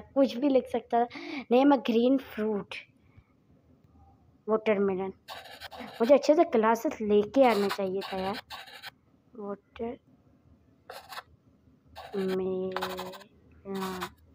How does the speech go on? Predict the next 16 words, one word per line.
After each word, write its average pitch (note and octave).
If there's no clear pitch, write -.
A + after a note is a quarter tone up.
अब B3
ये B3+
अगर D#4+
गलत C4
हुआ C4
ना, C#4
ये B3+
मैं A#3
वीडियो G#3
को A3
अभी G3+
कभी G3
end F3
करने F#3
वाला F3+
था। -